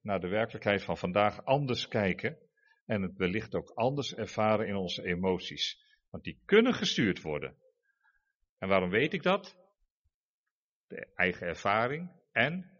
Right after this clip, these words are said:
God heeft die gevoelens zelf ingeschapen, dus hij kan ze ook wel weten te sturen. En hij spoort ons toe, daartoe aan. En hoe kun je dan praktisch gezien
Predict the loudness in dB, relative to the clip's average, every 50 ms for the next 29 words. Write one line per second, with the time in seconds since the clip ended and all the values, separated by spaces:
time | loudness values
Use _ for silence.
0 | _ _ _ -6 -6 -6 -2 -2 -2 -2 -2 -4 -8 -12 -10 -8 -6 -6 -4 -4
1 | -2 -2 -2 -2 -2 -4 -4 -6 -4 -4 -4 -2 0 0 0 0 -2 -4 -8 -8
2 | -6 -4 -4 -4 -4 -4 -4 -4 -4 -4 -4 -4 -2 -2 -2 -4 -4 -8 -10 -8
3 | -8 -6 -4 -2 0 0 0 -2 -4 _ _ _ _ _ _ _ -6 -6 -6 -4
4 | -4 -4 -4 -2 -4 -6 -8 -6 -6 -8 -8 -8 -14 -20 -20 -8 _ 2 2 2
5 | 4 2 0 2 2 2 2 2 0 -2 -6 -14 _ _ _ _ _ _ _ _
6 | _ _ _ _ _ -20 -4 0 2 6 10 10 10 10 8 6 6 6 8 8
7 | 8 8 8 6 2 -2 -10 -16 -20 _ 0 4 6 6 6 6 4 2 0 0
8 | 0 0 0 2 2 4 2 2 0 -6